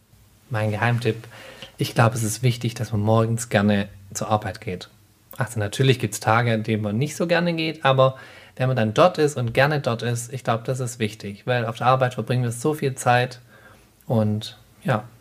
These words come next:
auch daher wieder das Sinnstiftende. Ich glaub, wenn man was tut, wo es Sinn und, äh, Zweck hat, dann geht man gerne arbeiten und dann geht, ja, macht der Tag auch Spaß.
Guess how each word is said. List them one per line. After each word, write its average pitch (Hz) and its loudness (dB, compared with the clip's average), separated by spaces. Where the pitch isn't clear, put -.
auch - -6
daher 120 4
wieder 120 0
das 110 -4
Sinnstiftende. 113 0
Ich 110 -2
glaub, 120 0
wenn 120 0
man 117 0
was 117 -4
tut, 175 0
wo 139 -2
es 123 -4
Sinn 160 0
und, 135 -2
äh, 127 0
Zweck 151 -2
hat, - 0
dann 123 2
geht 120 -2
man 120 0
gerne 113 2
arbeiten 113 0
und 113 -2
dann 113 -2
geht, 151 -8
ja, 135 0
macht 147 -6
der 139 0
Tag 147 4
auch 143 4
Spaß. 120 -2